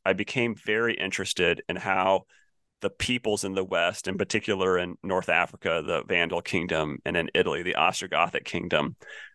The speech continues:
um, experienced the Roman restoration that accompanied the wars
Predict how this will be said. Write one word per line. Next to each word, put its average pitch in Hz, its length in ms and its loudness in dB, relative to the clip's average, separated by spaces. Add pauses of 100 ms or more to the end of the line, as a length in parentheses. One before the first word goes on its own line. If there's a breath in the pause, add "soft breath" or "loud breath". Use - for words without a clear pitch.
(120)
um, 73 300 0 (480)
experienced 107 1080 0 (140)
the 98 340 2
Roman 98 520 0
restoration 82 840 0
that 82 120 2
accompanied 87 640 0
the 78 100 2
wars - 640 0